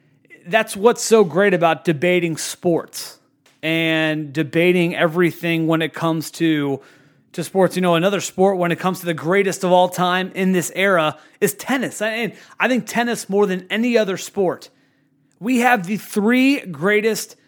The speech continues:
men's tennis players and arguably the greatest woman ever to play the sport of tennis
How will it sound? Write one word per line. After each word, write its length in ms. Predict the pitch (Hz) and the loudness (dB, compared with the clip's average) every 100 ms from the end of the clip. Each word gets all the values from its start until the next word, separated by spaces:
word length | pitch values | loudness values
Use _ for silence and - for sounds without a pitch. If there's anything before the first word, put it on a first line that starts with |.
| _ _ | _ _
men's 380 | 170 190 247 226 | -8 -6 -6 -4
tennis 300 | 208 208 170 | -2 -2 -4
players 500 | 180 165 151 147 - _ _ | -2 0 0 -4 -8 _ _
and 140 | 190 196 | -12 -8
arguably 580 | 165 220 226 254 247 220 | 0 0 0 -2 -2 0
the 140 | 220 | 0
greatest 680 | 151 143 214 233 254 - - | -2 2 4 4 2 -2 -10
woman 520 | 180 170 254 226 165 - | -2 0 2 0 -2 0
ever 260 | 196 220 | 0 2
to 60 | 254 | -2
play 440 | - 226 226 220 | -4 0 2 0
the 120 | 208 190 | -2 -10
sport 300 | - 208 196 | -4 -2 -2
of 80 | |
tennis 420 | - 180 160 127 | -2 -4 -4 -6